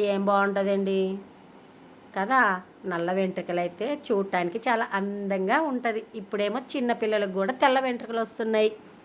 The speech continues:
మీ జుట్టు నల్లగా, ఒత్తుగా బాగా పెరగాలంటే మాత్రం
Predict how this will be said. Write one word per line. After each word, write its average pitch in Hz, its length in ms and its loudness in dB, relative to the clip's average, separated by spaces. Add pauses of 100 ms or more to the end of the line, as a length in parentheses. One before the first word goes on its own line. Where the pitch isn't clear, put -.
(440)
మీ 175 180 2
జుట్టు 202 560 0 (760)
నల్లగా, 185 720 4 (180)
ఒత్తుగా 180 500 0 (100)
బాగా 175 380 4
పెరగాలంటే 175 720 0
మాత్రం 170 500 0